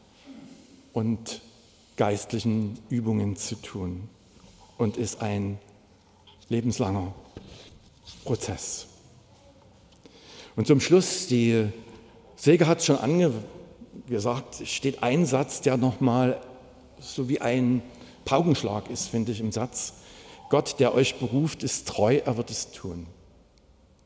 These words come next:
Ich habe an dieser Stelle gedacht, was für ein Vertrauen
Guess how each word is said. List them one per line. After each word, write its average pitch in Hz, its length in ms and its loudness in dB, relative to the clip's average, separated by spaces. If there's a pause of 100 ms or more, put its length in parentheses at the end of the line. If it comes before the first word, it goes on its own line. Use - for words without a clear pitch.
(1080)
Ich - 60 -10
habe 127 100 0
an 120 60 2
dieser 123 200 0
Stelle 127 260 2
gedacht, 110 400 -2
was - 240 -2
für - 160 -2
ein 113 180 -2
Vertrauen 151 920 0